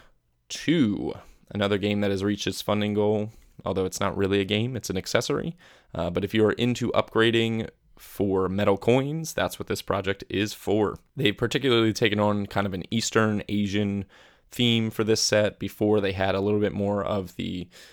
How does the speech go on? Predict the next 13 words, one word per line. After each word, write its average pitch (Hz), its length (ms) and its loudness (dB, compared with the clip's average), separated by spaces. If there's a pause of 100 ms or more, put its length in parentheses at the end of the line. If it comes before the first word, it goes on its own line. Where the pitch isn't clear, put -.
(200)
um, 87 200 -8
Eastern 104 300 0
and 98 100 -2
Western 95 280 -6
European 127 560 -2
stuff. 120 440 -2
Now 104 240 2
they're 101 140 0
looking 98 320 -4
at 87 160 -8
Chinese, 101 680 -2
Japanese, 92 720 -4 (380)
Mongols, 98 1160 -2